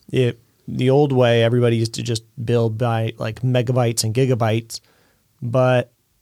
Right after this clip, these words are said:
I mean, if I told you, like, the internet on this plane, you have a six giga-, or you have a six megabyte download limit, you wouldn't know how many text messages you could send or if you could send an email with an attachment.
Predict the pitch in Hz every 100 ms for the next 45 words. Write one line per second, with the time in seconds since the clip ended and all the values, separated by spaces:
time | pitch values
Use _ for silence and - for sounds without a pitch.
0 | _ 123 127 127 139 143 143 143 123 139
1 | 135 127 123 113 123 117 - 135 135 135
2 | 131 127 120 113 _ 131 135 131 123 117
3 | 120 113 113 - - 123 - 131 123 120
4 | 127 - 131 123 123 117 - 143 - -
5 | 127 120 120 135 127 117 120 120 117 -
6 | _ _ - 120 123 123 117 107 107 120
7 | 139 180 170 127 117 123 110 117 113 113
8 | 110 127 107 113 110 107 117 - 113 120
9 | 131 117 113 117 110 117 - 123 117 120
10 | 117 110 104 107 117 110 135 135